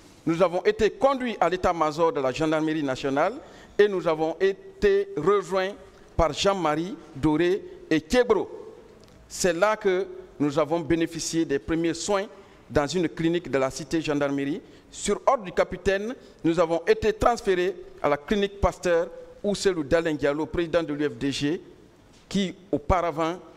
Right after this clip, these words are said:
était au camp Samori Touré, nous a rejoints. Monsieur Fall,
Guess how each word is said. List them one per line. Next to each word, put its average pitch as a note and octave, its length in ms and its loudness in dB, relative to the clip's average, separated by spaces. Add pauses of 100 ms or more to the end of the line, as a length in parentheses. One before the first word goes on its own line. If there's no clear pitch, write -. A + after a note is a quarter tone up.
(120)
était D#3+ 380 0
au C#3 80 -4
camp D#3+ 400 -2
Samori D3 520 -2 (480)
Touré, C#3 320 -2 (320)
nous C#3 220 0
a B2+ 80 2
rejoints. B2+ 300 -4 (1900)
Monsieur G3+ 220 2
Fall, F#3+ 240 0